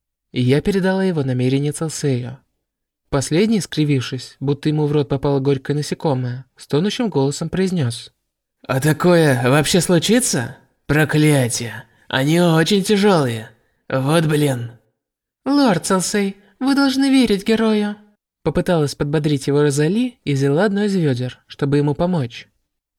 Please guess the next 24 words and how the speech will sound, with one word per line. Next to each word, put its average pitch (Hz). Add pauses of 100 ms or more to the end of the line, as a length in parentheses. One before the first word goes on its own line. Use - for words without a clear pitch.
(180)
Вскоре 240
густой 214
лес 202
закончился, 139 (160)
и 135
перед 131
нами 190
появился 196
прекрасный 147
источник 143
с -
кристально 135
чистой 131
водой. 135 (640)
«Ох, 254 (300)
как 285
красиво!» 233 (680)
Большинство 135
мест 202
преисподней 208
выглядели 151
жутко 165
и 160
пугали, 139